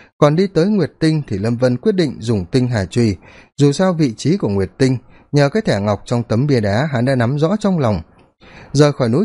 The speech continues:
Cửu Hoa, Lâm Vân phóng thần thức ra ngoài. Tập đoàn Vân Môn chỉ còn lại mấy người quen là Mỹ Na, Cam Giao, Diệp Điểm. Tuy nhiên xem bộ dáng có vẻ như Diệp Điểm đã kết hôn, còn một vài đội viên Long Ảnh lúc trước,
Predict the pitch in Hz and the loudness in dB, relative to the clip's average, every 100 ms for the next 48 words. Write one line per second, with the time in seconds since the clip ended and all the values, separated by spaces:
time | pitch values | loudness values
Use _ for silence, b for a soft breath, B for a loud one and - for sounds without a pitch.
0 | - 135 104 160 165 - - 135 127 131 | 0 -2 -2 -2 -2 -4 -2 -2 0 -2
1 | 127 - 139 226 139 101 226 - 185 156 | -2 -2 -2 0 0 0 -2 0 -2 0
2 | 110 87 b b b _ 175 156 156 147 | -2 -4 b b b _ 0 2 0 2
3 | 202 202 202 196 147 - 117 110 107 110 | 0 2 0 0 -2 -2 0 0 0 0
4 | 175 190 90 - 127 131 120 - 107 82 | 2 2 0 -2 0 0 -2 -4 -4 0
5 | 107 156 156 131 123 - 131 123 113 127 | 0 0 2 0 0 -4 -2 -2 0 -2
6 | 123 - 107 120 110 117 110 87 B B | -2 -4 -2 -2 0 0 0 -2 B B
7 | B B _ - 139 135 131 123 147 135 | B B _ 0 2 2 -2 -2 -2 -2
8 | 123 104 113 190 226 202 107 147 151 127 | -2 -2 -2 0 0 0 0 -2 -2 -2
9 | 95 123 98 98 127 202 208 156 156 135 | -2 -2 0 -4 -2 -2 -2 0 0 -2
10 | b b b _ 147 135 135 131 123 131 | b b b _ 0 2 0 -2 -2 0
11 | 127 131 185 185 180 180 120 82 113 165 | -2 0 0 0 0 -2 -4 -2 -2 -2
12 | - 233 | 0 0